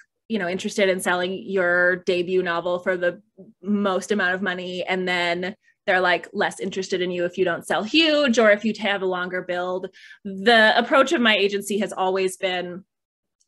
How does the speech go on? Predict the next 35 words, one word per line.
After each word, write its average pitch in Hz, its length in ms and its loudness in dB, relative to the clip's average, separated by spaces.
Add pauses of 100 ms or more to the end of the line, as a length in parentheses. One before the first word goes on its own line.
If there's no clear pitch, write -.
(100)
you 247 100 2
know, 190 140 2
we 208 120 0
sign 226 300 4
authors 214 260 0
because 196 180 -6
we 190 80 -2
believe 185 280 0
in 247 120 0
them, 330 340 0
and 214 140 -2
then 196 180 -4
we're, 185 100 -4
like, 170 240 -6
all 165 240 -4
in. 127 320 -6 (300)
Like, 202 340 2 (400)
I 220 640 6 (1120)
am, 220 380 4
you 277 100 2
know, 240 80 4
no 285 200 6
one 302 100 6
at 247 100 0
the 202 100 -4
agency 190 300 -4
is 180 80 -4
ever 190 260 -2
going 185 380 -4
to 190 140 -6
drop 180 260 -4
an 196 80 -2
author 180 260 -4
for 185 200 -6
not 175 340 -2